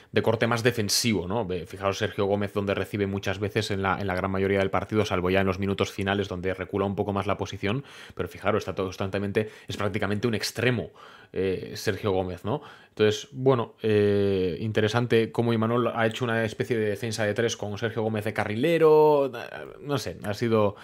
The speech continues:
bueno, a mí me ha gustado especialmente el planteamiento de, bueno, jugador destacado Martín Zubimendi, eh, pf,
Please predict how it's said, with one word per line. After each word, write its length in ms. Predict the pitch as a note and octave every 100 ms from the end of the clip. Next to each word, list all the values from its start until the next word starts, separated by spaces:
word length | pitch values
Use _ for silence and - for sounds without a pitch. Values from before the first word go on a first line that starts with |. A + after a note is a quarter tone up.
| - - -
bueno, 160 | D3+ G2
a 60 |
mí 80 | D3
me 60 | D#3+
ha 40 |
gustado 360 | C3 - G2 F#2+
especialmente 520 | - G2+ G#2 G2+ G2
el 60 |
planteamiento 440 | F#2+ F#2 F#2 F#2 F2
de, 80 | E2
bueno, 180 | F2+ D#2+
jugador 220 | F2+ F2+
destacado 340 | F2+ F2 F#2
Martín 240 | F2+ F2+ F#2
Zubimendi, 460 | F2+ F2+ G2+ A#2 - - - - - -
eh, 340 | F2+ F2+ F2+ F2
pf, 360 | - - -